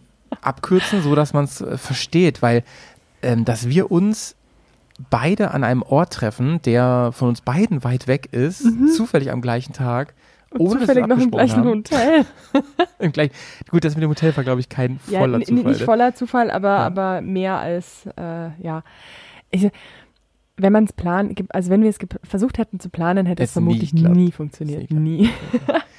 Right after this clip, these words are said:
Speaker 2: Aber ich bin
Speaker 1: Aber es ist
Speaker 2: total
Speaker 1: dann,
Speaker 2: happy, es war
Speaker 1: bevor,
Speaker 2: wunderschön.
Speaker 1: bev-, bevor du jetzt noch ein paar, äh, äh, kurz, äh, zum Kontext was sagst, ähm, es kam dann irgendwann der Tag, äh, als, äh, Johnny und ich uns aufgemacht hatten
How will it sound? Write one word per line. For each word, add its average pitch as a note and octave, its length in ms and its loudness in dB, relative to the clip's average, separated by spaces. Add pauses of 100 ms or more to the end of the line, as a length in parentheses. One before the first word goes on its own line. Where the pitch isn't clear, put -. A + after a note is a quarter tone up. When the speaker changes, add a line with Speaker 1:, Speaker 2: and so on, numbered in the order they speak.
(240)
Speaker 2:
Aber - 100 2
ich A3+ 120 0
bin C4+ 80 0
Speaker 1:
Aber C4+ 80 4
es C4 80 4
ist - 60 -6
Speaker 2:
total A#3 160 0
Speaker 1:
dann, G#3+ 100 2
Speaker 2:
happy, G3 320 -4
es F#3 120 -8
war F#3 120 -2
Speaker 1:
bevor, F#3 380 2
Speaker 2:
wunderschön. E3+ 100 -2
Speaker 1:
bev-, F3 200 -4 (220)
bevor D3+ 280 -2
du D3 60 0
jetzt D3 200 -2
noch C#3 100 0
ein C3+ 100 -2
paar, C3 340 0
äh, B2+ 680 0
äh, B2 60 -2
kurz, - 340 -2
äh, C3 220 -4
zum B2+ 180 -4
Kontext C#3 440 0
was A#2+ 120 0
sagst, A#2 320 0 (540)
ähm, A#2 460 2 (120)
es - 220 -4 (120)
kam C3 300 2
dann C3 180 4
irgendwann B2+ 380 0
der G#2 140 2
Tag, A#2 680 -2
äh, A#2 260 0
als, - 760 -4
äh, G#2 260 -6 (720)
Johnny C#3 260 4
und A#2+ 140 2
ich C3 280 0
uns - 140 -6
aufgemacht A#2 500 -4
hatten A#2+ 360 -4